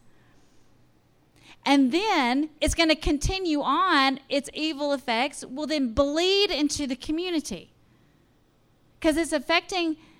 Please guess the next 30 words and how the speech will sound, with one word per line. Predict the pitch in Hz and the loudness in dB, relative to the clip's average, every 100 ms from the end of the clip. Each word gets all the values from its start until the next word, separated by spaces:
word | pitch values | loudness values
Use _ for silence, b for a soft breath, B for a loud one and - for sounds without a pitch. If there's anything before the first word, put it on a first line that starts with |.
| b - | b -2
me, | 240 285 349 339 269 269 320 b b b | 2 2 2 2 0 -2 -4 b b b
and | 269 | 2
then | 302 | 2
it's | 302 | 2
affecting | 311 302 294 277 | 0 0 0 2
my | 269 233 285 | 2 4 2
other | 294 | 2
relationships, | 269 254 277 320 302 277 262 254 254 - | 2 2 2 2 0 2 2 0 -2 -4
and | 254 | -2
then | 285 | 0
it's | 294 | -2
in | 294 269 | -4 -4
fact | 285 269 - | -4 -6 -8
a-, | 233 - | -8 -6
affecting | 254 277 269 277 254 | -6 -4 -4 -2 -2
those | 262 311 | -2 -4
people, | - 285 - | -6 -8 -6
and | 254 | -6
it | |
just | 254 220 | -6 -4
bleeds | 214 240 262 247 - | -2 0 -2 -2 -4
out | 220 226 | -4 -2
into | 226 - | -2 -4
the | 202 | -8
com-, | 202 214 175 - _ | -6 -6 -6 -10 _
into | 233 208 214 | -4 -4 -6
the | 202 | -8
community. | - 208 214 185 - - 208 b b b b | -6 -4 -4 -6 -10 -16 -18 b b b b
Forgiveness, | - - - 254 208 196 262 320 453 403 294 247 - - | -20 -6 0 2 0 -2 2 4 4 4 4 4 2 -2
though, | 202 196 185 180 196 277 | 0 2 2 0 -2 -4